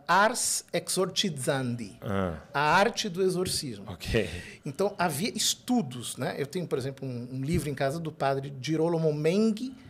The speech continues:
Speaker 1: que recolhe toda a tradição medieval sobre exorcismo. Uma coisa interessantíssima. É um
Speaker 2: Uhum.
Speaker 1: estudo muito interessante esse. Porque era um compêndio da arte exorcística. Ah,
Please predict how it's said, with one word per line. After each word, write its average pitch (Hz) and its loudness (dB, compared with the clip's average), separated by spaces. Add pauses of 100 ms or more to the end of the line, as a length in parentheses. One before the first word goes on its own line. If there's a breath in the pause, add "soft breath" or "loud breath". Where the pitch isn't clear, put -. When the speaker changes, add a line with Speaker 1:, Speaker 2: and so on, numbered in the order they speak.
(140 loud breath)
Speaker 1:
que - -6
recolhe 165 2
toda - 0
a 220 -6
tradição 190 0
medieval 160 2
sobre 185 -2
exorcismo. 160 -4
Uma 123 -12
coisa 156 -8
interessantíssima. 175 -4 (100)
É - -8
um 92 -6
Speaker 2:
Uhum. 139 -4
Speaker 1:
estudo 147 -8
muito 190 -2
interessante 147 -8
esse. - -14 (760 loud breath)
Porque 170 0
era 170 6
um 202 2
compêndio 190 2
da 214 6
arte 240 6
exorcística. - -4 (1040 loud breath)
Ah, 185 4